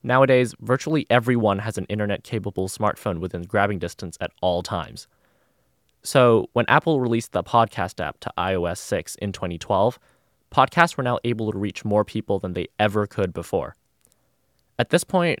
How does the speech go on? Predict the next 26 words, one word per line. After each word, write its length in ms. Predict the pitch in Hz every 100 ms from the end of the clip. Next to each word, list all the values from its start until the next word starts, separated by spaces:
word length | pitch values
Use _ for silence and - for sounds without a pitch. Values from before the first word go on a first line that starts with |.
| -
listening 340 | 131 - 185
to 140 | - 127
a 40 |
podcast 640 | - 117 120 - 120 120
was 200 | 107 104
as 100 | 95 -
easy 380 | 117 117 120
as 160 | 92 90
reaching 360 | 101 131 - 139
into 140 | 123
your 140 | 113
pocket 460 | 107 95 90 98 - _ _ -
and 160 | 104
browsing 360 | 104 110 120 120
online 420 | 104 98 95 92
for 180 | - 107 110
anything 380 | 113 107 104
that 100 | 87 -
interested 420 | 98 - - -
you. 140 | - - _ _ _ _ _ -
No 120 | 123
more 200 | 147 156
need 160 | 139 135
to 100 | 135
pre-download 720 | - - 131 131 113 113 98
something 380 | - 90 - 87